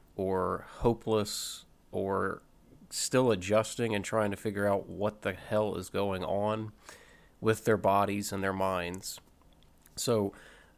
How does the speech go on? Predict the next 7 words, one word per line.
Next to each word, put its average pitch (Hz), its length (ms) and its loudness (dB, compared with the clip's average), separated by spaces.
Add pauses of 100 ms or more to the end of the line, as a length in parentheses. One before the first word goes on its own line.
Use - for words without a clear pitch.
(200)
I 113 340 6
want 120 400 2
to 131 60 8
invite 110 500 4 (200)
you, 113 460 -2
the 113 100 0
listener, 107 600 0